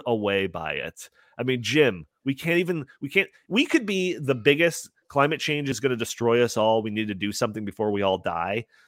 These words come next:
but wind and solar is not the best. That shouldn't be allowed, according to them. Can, can you even wrap your head around,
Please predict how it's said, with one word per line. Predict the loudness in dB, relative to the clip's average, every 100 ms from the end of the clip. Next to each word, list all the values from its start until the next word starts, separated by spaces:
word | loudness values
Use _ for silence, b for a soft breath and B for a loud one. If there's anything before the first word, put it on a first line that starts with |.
| _
but | 4 8 8 6
wind | -2 -2
and | -2
solar | 2 4 2
is | 0
not | -6
the | -6
best. | -12 -14 -14 -18 -20 _ _ _ -18
That | 4 6 6
shouldn't | 6 4 4
be | 4
allowed, | 6 4 0
according | -6 -8 -10
to | -14
them. | -16 -16 -16 _ _ -2
Can, | -2 -2
can | -4 0
you | 6 8 8
even | 4 0 0
wrap | 2 6 6 6
your | 0
head | -4 0 2
around, | 2 0 -2 -4 -6